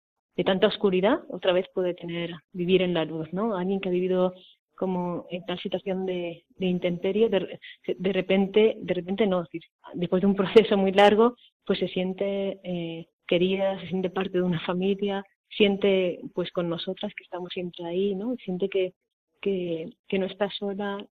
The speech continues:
empieza como a recuperar, ¿no? Como todo, eh, toda su vida y, y recuperar como al final toda, todo lo, lo bueno, ¿no? Que tiene dentro y que a veces no ha podido ni florecer, ¿no? Porque no ha tenido como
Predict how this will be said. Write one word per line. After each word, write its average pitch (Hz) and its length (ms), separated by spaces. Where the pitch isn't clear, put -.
empieza 196 500
como 190 280
a 180 140
recuperar, 180 680
¿no? 226 220
Como 175 240
todo, 185 560
eh, 175 680
toda 196 220
su 208 140
vida 214 460
y, 175 540
y 185 220
recuperar 185 600
como 196 240
al 180 80
final 190 420
toda, 196 360
todo 208 160
lo, 214 260
lo 185 200
bueno, 196 320
¿no? 214 200
Que 185 100
tiene 190 260
dentro 208 420
y 202 80
que 185 100
a 170 40
veces 180 240
no 202 120
ha 202 40
podido 185 320
ni 175 100
florecer, 185 580
¿no? 254 120
Porque 185 200
no 180 80
ha 180 40
tenido 190 320
como 175 380